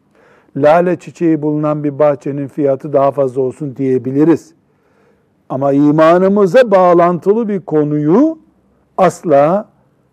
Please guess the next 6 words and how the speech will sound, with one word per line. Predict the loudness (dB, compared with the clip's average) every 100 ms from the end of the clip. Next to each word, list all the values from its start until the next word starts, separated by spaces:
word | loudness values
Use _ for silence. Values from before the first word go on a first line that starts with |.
| _ -6
günlük | -2 -2 -2
hayattaki | 0 2 2 -2 -8 -8 -6
zevklerimiz | 0 0 -2 -2 -2 -2 -6 -4
ve | -6 -2
beklentilerimize | -4 -4 -8 -8 -8 -4 -2 -2 -4 -4 -4
göre | -2 -2